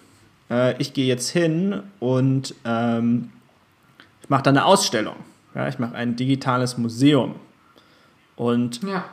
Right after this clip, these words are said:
Speaker 1: wenn der das durchbekommt, und das wird, glaub ich, ein spannender Case auch sein, wenn er das durchbekommt, dass niemand anders die ausstellen darf, denn wir wissen ja, jeder kann die ausstellen, technisch ist es kein Problem, jeder hat die Bilder dann auf seinem Rechner, aber wenn das niemand darf, weil es illegal ist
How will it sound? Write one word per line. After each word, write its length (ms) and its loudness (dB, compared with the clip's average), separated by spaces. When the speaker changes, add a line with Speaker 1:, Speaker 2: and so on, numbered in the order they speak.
Speaker 1:
wenn 560 2
der 120 2
das 320 -4
durchbekommt, 760 0
und 120 -2
das 160 -4
wird, 100 -4
glaub 200 2
ich, 220 -10
ein 80 -4
spannender 480 -2
Case 380 -4
auch 100 0
sein, 240 -2
wenn 100 2
er 60 -2
das 200 -2
durchbekommt, 680 -2
dass 220 0
niemand 360 2
anders 360 -2
die 160 -8
ausstellen 600 -2
darf, 500 -2
denn 280 0
wir 100 0
wissen 240 2
ja, 80 6
jeder 240 2
kann 360 0
die 160 -2
ausstellen, 600 2
technisch 320 0
ist 60 -8
es 140 -6
kein 180 -2
Problem, 420 -2
jeder 240 -2
hat 140 -6
die 40 -2
Bilder 300 2
dann 120 0
auf 100 -4
seinem 220 -4
Rechner, 460 -4
aber 140 2
wenn 100 4
das 140 2
niemand 400 2
darf, 500 2
weil 140 -2
es 160 -8
illegal 540 2
ist 420 -6